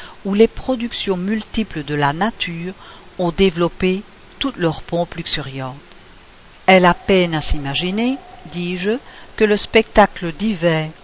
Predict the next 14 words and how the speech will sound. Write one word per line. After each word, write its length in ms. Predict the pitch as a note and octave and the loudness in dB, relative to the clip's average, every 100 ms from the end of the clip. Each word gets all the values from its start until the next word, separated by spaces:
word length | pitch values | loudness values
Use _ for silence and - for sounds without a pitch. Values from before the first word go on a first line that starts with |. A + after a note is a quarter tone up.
| - | -8
où 120 | F3+ | 0
l'âme 380 | G3 F#3+ E3+ D#3 | 4 4 2 -6
peut 140 | - F3+ | -6 -8
se 160 | - | -6
tremper 560 | E3 - F3+ F3+ - F3 | -8 -2 0 0 -2 -4
comme 260 | - D#3+ D3 | -2 -6 -4
dans 140 | C#3+ | -8
sa 180 | - C#3+ | -4 -6
propre 440 | - C#4 - G3 | -4 -6 -4 -4
vie 360 | E3+ D3 D#3 E3+ F#3+ - - - - | -2 -4 -8 -10 -16 -20 -20 -20 -2
soit 320 | - - D#3+ | -2 2 0
dépouillé 640 | C#3+ F3 C#4 - F#3 E3 F#3 | 2 0 0 -2 -6 -2 -2
de 100 | E3 | 0
l'existence 1000 | D#3+ C#3 D#3 - - D#3 D3+ D#3 - - | -2 0 -2 -2 -4 -2 -2 -6 -14 -18